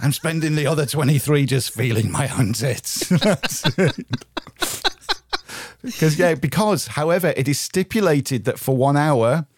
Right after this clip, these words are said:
I jumped the gun there, it, for one hour, you must experience having sex as a woman.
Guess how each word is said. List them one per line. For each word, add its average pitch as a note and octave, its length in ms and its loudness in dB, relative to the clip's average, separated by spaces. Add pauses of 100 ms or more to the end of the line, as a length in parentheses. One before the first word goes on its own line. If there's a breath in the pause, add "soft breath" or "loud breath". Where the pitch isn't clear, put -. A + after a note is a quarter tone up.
(100)
I - 80 -6
jumped A2 240 -4
the F#2+ 40 -6
gun A2 220 0
there, A#2 260 -2
it, F#2 300 -8
for - 140 -2
one C#3+ 300 2
hour, E3 320 2
you D3 260 2
must D#3+ 360 2
experience D3 880 0 (200 soft breath)
having D#3 340 0
sex - 480 -6
as A2 140 -2
a B2 60 2
woman. G#2 460 0